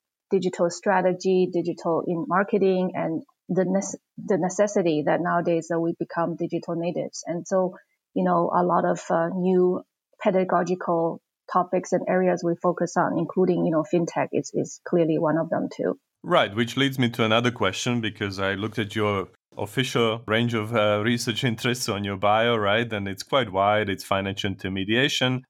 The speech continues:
Speaker 2: financial institutions, asset markets, media, financial markets in China.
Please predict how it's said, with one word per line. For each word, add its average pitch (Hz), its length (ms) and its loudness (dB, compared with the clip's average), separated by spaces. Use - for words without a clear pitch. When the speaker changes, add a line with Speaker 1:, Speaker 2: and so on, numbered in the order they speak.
Speaker 2:
financial 87 420 -4
institutions, 117 760 -4
asset 110 400 -2
markets, 104 560 0
media, 107 460 2
financial 104 460 0
markets 104 340 0
in 95 120 -4
China. 95 440 0